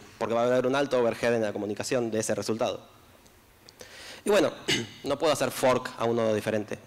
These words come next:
O sea, todo esto, todas estas técnicas que mencioné, excepto M P I, son locales. Las tengo que usar en un único nodo. Ahí entra un poco X M R P C y C R M Q y todas estas librerías para comunicarse,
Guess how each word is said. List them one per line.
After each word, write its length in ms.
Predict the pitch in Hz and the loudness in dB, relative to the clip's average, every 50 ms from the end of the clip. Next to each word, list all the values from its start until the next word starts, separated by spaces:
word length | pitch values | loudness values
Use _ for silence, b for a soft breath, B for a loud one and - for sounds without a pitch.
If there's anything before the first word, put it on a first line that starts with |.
| - - | -12 -6
O 60 | 110 | -4
sea, 120 | 113 104 | -4 -2
todo 220 | - 131 127 131 139 | 2 2 4 4 4
esto, 300 | 135 135 127 123 123 - - - - | 4 2 0 -2 -2 -2 -6 -8 -6
todas 180 | - 160 165 160 | -2 -2 -2 -2
estas 200 | 156 156 151 - | -2 -4 -4 -2
técnicas 340 | 151 151 156 151 139 127 - | 0 0 2 2 0 0 -2
que 380 | - 123 113 113 113 110 113 B B B B B B - | -2 -2 0 0 0 -2 -4 B B B B B B -6
mencioné, 540 | - 120 113 - 113 113 123 151 190 - - - - - - - - | -2 -2 0 0 2 2 2 2 2 0 -2 -6 -14 -20 -20 -14 -12
excepto 260 | - - - 113 - | -10 -8 -6 -2 0
M 160 | 117 113 113 110 | 0 0 0 0
P 120 | 113 131 | 0 0
I, 200 | 175 226 226 B B B B B B | -2 -2 -4 B B B B B B
son 180 | - - 127 120 | -8 -4 -2 -2
locales. 460 | 123 120 120 101 98 101 - - - - - | 0 0 0 -2 -2 -4 -6 -10 -16 -16 -14
Las 120 | - 117 107 | -12 -8 -4
tengo 200 | 117 117 117 113 | -2 -2 0 0
que 60 | 113 | -2
usar 480 | 113 - 120 123 131 123 - - - - | 0 0 0 0 0 -2 -8 -14 -16 -8
en 300 | - 120 110 110 110 110 | -4 -2 -2 0 0 0
un 120 | 113 117 117 | 0 0 0
único 320 | 117 117 113 107 101 110 | 0 0 0 0 0 -2
nodo. 240 | 104 101 98 107 - - - - - - - - - - - - - - _ _ - - - - B B B B B B B B B B - - - - - - - - - - - - - - - - - _ _ - - - - - _ - - - | -4 -4 -4 -6 -10 -12 -18 -20 -18 -18 -18 -18 -20 -20 -20 -20 -20 -20 _ _ -20 -20 -20 -20 B B B B B B B B B B -20 -20 -20 -20 -20 -20 -20 -20 -20 -20 -20 -20 -20 -20 -20 -20 -20 _ _ -20 -20 -20 -20 -20 _ -20 -14 -8
Ahí 180 | - 254 269 | -4 0 2
entra 220 | 269 262 226 233 220 | 2 2 2 2 0
un 60 | 208 | 0
poco 260 | 214 208 220 214 202 | 0 0 2 4 4
X 180 | 190 180 170 - | 2 2 0 2
M 140 | 165 170 165 | 2 2 4
R 160 | 156 147 143 | 2 2 0
P 100 | 151 143 | 0 -2
C 320 | - - 165 160 156 151 | -2 0 0 0 2 0
y 200 | 143 139 131 127 | 0 0 -2 -2
C 100 | - - | -4 -4
R 80 | 127 131 | -2 -2
M 160 | 127 123 113 | -2 -2 -2
Q 180 | - 139 139 131 | -2 0 0 0
y 40 | |
todas 180 | 127 131 127 123 | 2 0 -2 -2
estas 180 | 127 - 120 120 | -4 -6 -2 0
librerías 300 | 120 117 117 123 127 - | 0 2 2 0 0 0
para 140 | 117 113 | 0 0
comunicarse, 640 | 107 110 113 117 110 - 127 120 113 - 120 120 - | 0 0 0 0 0 0 0 0 0 -2 -2 -2 -4